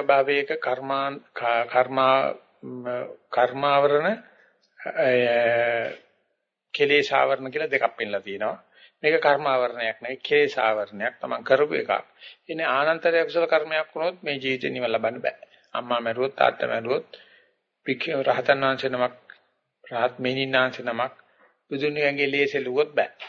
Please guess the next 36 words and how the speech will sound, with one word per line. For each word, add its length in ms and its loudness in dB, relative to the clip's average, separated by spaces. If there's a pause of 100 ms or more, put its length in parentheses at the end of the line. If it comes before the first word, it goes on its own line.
(460)
නමුත් 260 -2
අනිත්‍යවත් 720 2
කරලා 360 -2
මේ 200 -4
වගේ 240 -2
එකට 240 -4
බය 240 2
වුණොත් 400 0
ඒත් 320 -2
ඕන 280 -4
නිවන් 300 -2
නොගෙන් 340 -2
ඉන්න 140 -8
පුළුවන්. 300 -2 (1700)
ඒ 120 2
අයිතිවාසිකමක් 680 2
තියෙන 180 -6
ඕන 220 -2
කෙනෙකුට. 400 -8 (880)
දැන් 120 -2
කූඹියෙක් 440 0
මරලා 400 0 (400)
බුදුන් 240 -8
මැරුවා 500 0
වගේ 260 0
කනගාටු 420 0
වෙන්න 180 -4
පටන් 300 -2
ගත්තොත් 340 -4
බුදුන් 340 -10
මැරුවා 440 2
හා 180 4
තමන 300 0
අකුසල 320 0
කරගන්න 360 -2
පුළුවන්. 260 -4